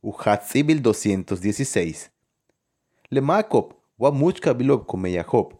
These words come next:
yetel tak in kaje. Wa kumeya hop tu kabal halache, ye no tzaikop o helbil.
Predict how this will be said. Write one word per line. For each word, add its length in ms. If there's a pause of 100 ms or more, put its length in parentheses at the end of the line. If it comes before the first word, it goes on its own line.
(300)
yetel 300
tak 360
in 140
kaje. 540 (340)
Wa 100
kumeya 420
hop 280
tu 100
kabal 380
halache, 640 (300)
ye 80
no 100
tzaikop 420
o 80
helbil. 480